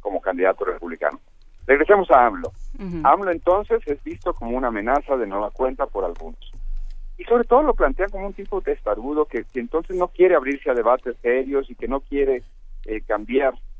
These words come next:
Speaker 1: su, su mecánica. Y uno,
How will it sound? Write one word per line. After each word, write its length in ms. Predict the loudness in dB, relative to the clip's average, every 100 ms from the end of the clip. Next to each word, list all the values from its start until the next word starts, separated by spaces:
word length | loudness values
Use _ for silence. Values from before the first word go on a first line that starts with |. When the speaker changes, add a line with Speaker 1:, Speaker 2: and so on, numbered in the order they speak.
| -18 -20
Speaker 1:
su, 380 | -18 -18 -18 -18 -18 -18 -16 -16 -16 -18 -18
su 340 | -14 -10 -8 -6
mecánica. 640 | -4 2 2 2 -2 -4 -6 -12 -12 -10 -4
Y 180 | -2 -2
uno, 360 | -2 -2 -2